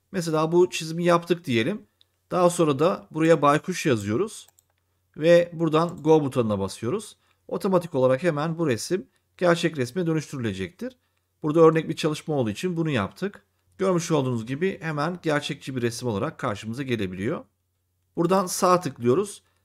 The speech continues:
Resmi farklı kaydet diyoruz. Böylelikle resim bilgisayarımıza inecektir. Eğer beğenmediyseniz tekrar go butonuna basın. Bu sefer de ikinci resim üretilecektir.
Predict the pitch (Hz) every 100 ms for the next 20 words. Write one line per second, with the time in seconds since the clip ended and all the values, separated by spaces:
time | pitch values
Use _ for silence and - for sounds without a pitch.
0 | _ 175 175 185 175 175 165 147 165 151
1 | 117 104 117 156 185 - _ - 180 143
2 | 123 131 175 151 135 160 147 131 123 104
3 | 104 175 156 120 95 87 185 254 - _
4 | _ _ 196 220 208 208 214 214 160 120
5 | - 127 220 - _ _ _ _ - 214
6 | 208 190 180 190 175 135 120 104 95 98
7 | - 202 - _ _ _ - 185 190 165
8 | 147 185 190 170 175 175 165 127 107 92
9 | - 90 90 87 170 208